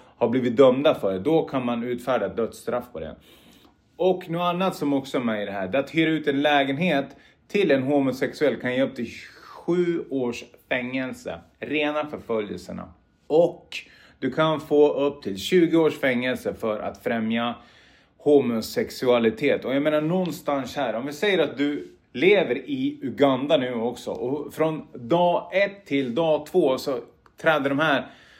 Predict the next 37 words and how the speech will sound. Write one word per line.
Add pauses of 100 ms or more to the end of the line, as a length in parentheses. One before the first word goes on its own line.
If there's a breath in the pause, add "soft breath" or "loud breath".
(120 loud breath)
lagarna
i,
i,
i
kraft
liksom. (180)
Va,
vad
händer
med
dig
som
individ
då? (340)
Alltså
jag
menar
någonstans
så
här,
om,
om,
om,
om
vi
säger,
jag
vet
inte
hur
det
ser
ut
i
Uganda
så,
men